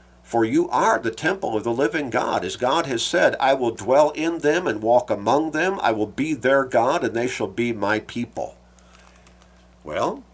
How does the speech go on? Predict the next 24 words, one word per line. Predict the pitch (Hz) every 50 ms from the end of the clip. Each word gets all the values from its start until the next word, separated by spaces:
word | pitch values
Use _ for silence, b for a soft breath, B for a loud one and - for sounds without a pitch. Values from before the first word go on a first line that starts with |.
| _ _ - - - - - - - -
he | 123 113 113
said, | - - 139 131 123
as | - - 110 110
a | 104 98
Christian, | - - - 127 185 - - - - 220 254 285 262 240 - b b b b b b b b b b b
you | - 90 101 151 208 240 220 185 175 180 - - - -
are | - 120 127 131 139 - - -
a | - 117 110 110
special | - - - - - - 170 196 202 - - - 208 196
person. | 190 - - - 208 247 247 - - - - - 92 92
You | 110 147 170 175
are | 151 143
part | 139 - - - - - 202 196 170
of | 151 117 110 98
God's | 139 135 151 180 185 185 180 151 - - - -
own | 131 139 160 190 196 190
special | - - - - 180 185 180 - - - 160 -
people, | - - - 170 185 190 190 - 208 220 220 220 B B B B B B B B B B B B B B B
and | - 143 135 131
you | 135 175 208 202 165
are | 135 135 139 135
to | - - 143 120
bear | 110 92 - 131 139 175 185 190 175
that | 135 131 131 131 120 - -